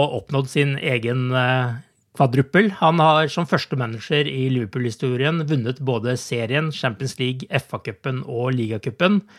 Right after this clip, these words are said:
Og i tillegg har han jo da tatt V M for klubblag og uefa Super League, så s-, seks store trofeer har han nå vunnet. En bragd bare sir Alex Ferguson har klart tidligere, men da på seks år mer.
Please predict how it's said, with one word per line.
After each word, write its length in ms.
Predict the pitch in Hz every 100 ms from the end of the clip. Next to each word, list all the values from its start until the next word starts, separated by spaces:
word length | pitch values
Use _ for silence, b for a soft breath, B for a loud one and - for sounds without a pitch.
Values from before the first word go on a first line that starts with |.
| B _ -
Og 140 | -
i 80 | 147 -
tillegg 240 | 120 151 143
har 220 | 143 127
han 80 | 131
jo 80 | 131
da 140 | 123
tatt 240 | 123 120 -
V 60 | 135
M 160 | 110 104
for 100 | -
klubblag 460 | 110 110 127 123
og 300 | 131 113 117
uefa 400 | 123 107 131 127 127
Super 380 | - 120 -
League, 180 | 156 185
så 300 | 143 139 135
s-, 80 | - -
seks 240 | - 165
store 220 | - 147 123
trofeer 320 | 156 139 170
har 160 | 151 135
han 160 | 143
nå 60 | 135 139 143
vunnet. 500 | 143 135 226 - - - 175
En 260 | 139 143
bragd 320 | 127 131 147 139
bare 360 | 127 117 127
sir 240 | 127 131 131
Alex 400 | 131 110 120 - -
Ferguson 600 | 147 - 107 117 - 160
har 160 | - 120
klart 320 | 123 110 -
tidligere, 460 | 151 117 113 165 196 b b b b
men 160 | 175 135
da 400 | 127 117 123 123
på 480 | - - 127 117 123 -
seks 460 | - - - -
år 240 | 127 120 120
mer. 460 | 113 147 220 160